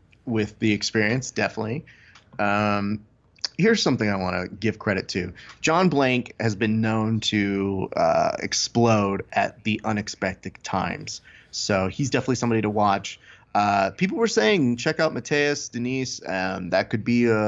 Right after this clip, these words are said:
a, a big spoiler. Mike Perez always has fun matches. Uh, Rustam Chizev also sometimes just is ridiculously a bit of a brick as a human being. Um, Adam, I don't know if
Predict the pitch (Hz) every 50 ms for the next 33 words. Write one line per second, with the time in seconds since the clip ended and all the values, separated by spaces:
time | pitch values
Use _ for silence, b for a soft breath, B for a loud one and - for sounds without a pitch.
0 | 104 98 - - 101 95 90 78 92 98 90 113 110 98 - - - 120 117 117
1 | 117 117 113 123 127 127 - - 139 127 117 127 120 117 113 113 107 - - -
2 | - 123 120 117 110 110 107 107 110 - - 117 107 110 110 107 - b b b
3 | b b b b b - 98 101 101 98 98 - - - 131 135 - - 131 107
4 | - - 151 147 151 160 160 - 123 113 120 120 131 123 117 107 - 131 127 120
5 | 135 123 117 120 117 117 107 113 110 - - - 113 110 107 101 101 - - -
6 | _ _ _ _ _ _ _ _ 110 107 92 113 107 110 - 117 113 110 - -
7 | 110 107 107 104 - - 104 104 92 92 - _ _ 117 107 107 104 113 82 -
8 | 98 107 117 127 - - - - _ _ _ _ _ _ _ _ _ _ - -
9 | 113 107 113 - - 135 127 123 123 120 127 123 120 127 135 139 139 139 - _
10 | _ _ _ _ _ _ _ - 110 104 104 107 110 107 104 104 104 98 - _
11 | - - 120 123 147 175 214 226 240 240 233 - _ _ _ _ _ _ _ _
12 | _ _ _ _ _ _ _ _ _ _ _ _ _ _ _ _ _ _ _ _
13 | - 101 95 98 98 87 85 80 73 67 - - 151 156 156 160 - 117 139 143
14 | 143 143 143 143 147 156 180 180 196 214 220 - - 202